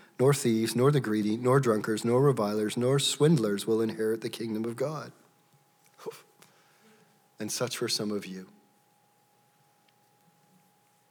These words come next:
But you were washed. That is,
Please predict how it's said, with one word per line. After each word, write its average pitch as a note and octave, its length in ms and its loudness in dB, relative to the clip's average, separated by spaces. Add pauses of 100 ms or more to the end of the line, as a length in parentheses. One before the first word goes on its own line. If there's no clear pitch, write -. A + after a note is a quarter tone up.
(960)
But G#2+ 160 -4
you G2+ 120 -2
were G#2 120 0
washed. D#2+ 720 -8 (2250)
That B2+ 180 -4
is, G2+ 320 -6